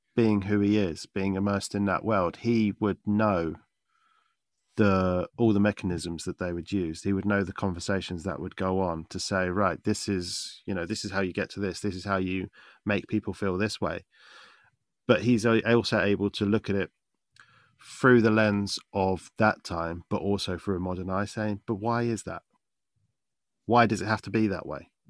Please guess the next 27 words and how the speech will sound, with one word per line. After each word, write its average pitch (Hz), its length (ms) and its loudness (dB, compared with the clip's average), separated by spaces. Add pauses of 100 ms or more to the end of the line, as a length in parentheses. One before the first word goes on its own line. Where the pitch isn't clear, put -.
(480)
Why 110 180 0
can't 101 260 -2
we 87 100 -8
do 92 140 -2
it - 140 -6
a - 40 -10
different - 400 -6
way?" 80 220 -14 (460)
Whilst 104 260 4
also 104 340 2
saying, 90 540 -6 (140)
"This 104 200 -2
is 95 120 -4
what 92 180 -4
you're 82 160 -6
expecting," - 540 -8 (380)
which 98 220 -2
just - 200 -4
takes 101 220 -2
it - 120 -8
to 107 120 -4
a 101 40 2
new 101 180 2
level, 104 280 2
because 95 340 -2
he's 101 180 -4
taking 104 480 -2